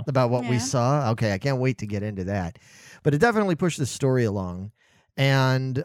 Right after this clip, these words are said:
Speaker 1: uh, welcome return of awesome characters who I think are even more awesome now. Like, I liked Grief Karga in the first season. I really liked Cara Dune in the first season. I really like what they're doing with them now.
Speaker 2: Mm-hmm.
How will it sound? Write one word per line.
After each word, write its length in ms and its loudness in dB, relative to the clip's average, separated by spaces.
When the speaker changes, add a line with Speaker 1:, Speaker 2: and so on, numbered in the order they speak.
Speaker 1:
uh, 560 2
welcome 680 0
return 520 0
of 320 2
awesome 420 -2
characters 720 -4
who 100 0
I 80 2
think 380 -4
are 100 0
even 240 0
more 320 -2
awesome 460 -4
now. 380 -8
Like, 140 0
I 120 6
liked 380 2
Grief 240 0
Karga 420 2
in 60 -4
the 80 -4
first 380 -2
season. 380 0
I 100 -2
really 420 2
liked 320 -2
Cara 280 -2
Dune 300 -4
in 80 -6
the 60 -8
first 280 -2
season. 400 -2
I 200 -6
really 640 4
like 260 -2
what 160 -6
they're 140 -6
doing 280 -6
with 200 -10
them 180 -8
now. 220 -12
Speaker 2:
Mm-hmm. 400 -10